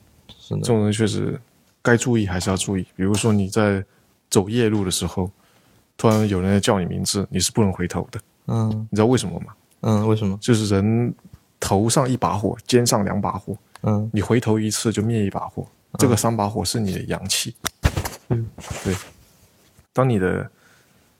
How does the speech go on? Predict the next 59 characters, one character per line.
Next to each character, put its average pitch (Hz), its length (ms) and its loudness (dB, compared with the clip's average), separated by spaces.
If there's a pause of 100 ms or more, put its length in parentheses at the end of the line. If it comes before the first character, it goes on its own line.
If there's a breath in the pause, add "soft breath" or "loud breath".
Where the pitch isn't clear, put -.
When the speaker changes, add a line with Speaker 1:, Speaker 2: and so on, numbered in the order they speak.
(120 soft breath)
Speaker 2:
某 101 160 0
些 120 160 4
东 123 160 2
西 113 140 0
就 110 120 0
是 107 80 2
没 98 180 4
有 113 120 4
了 92 160 -4
的， - 140 -8
Speaker 1:
嗯。 127 80 -6 (340)
Speaker 2:
都， 135 240 2
如 127 140 -2
果 131 100 0
说 127 140 0
你 120 80 -2
一 127 200 4
直， 135 140 -2
一 131 100 0
直 110 120 2
回 92 160 -4
头， 101 120 -2
一 98 40 0
直 95 100 -4
回 92 140 -6
头， 92 140 -8
你 101 120 -4
阳 101 140 -2
气 - 140 -2
没 95 180 0
了， 101 180 -4 (380 loud breath)
就 123 100 2
很 95 140 0
容 95 100 -2
易 101 60 -2
被 110 100 0
上 101 240 -2
身。 98 240 -4 (960)
对， - 160 -6
这 - 100 2
是 135 200 4
我 107 120 2
之 120 120 0
前 117 100 2
看 113 280 0 (200)
港 85 240 0
台 92 220 -2
的 104 200 2
一 98 120 -2
个 95 100 -4
电 113 220 0
影 90 60 -2 (100)
里 - 80 -10
面 92 120 -2
的 92 60 -4
一 95 40 -6
个 - 120 -6
说 95 240 -4
法。 107 160 -8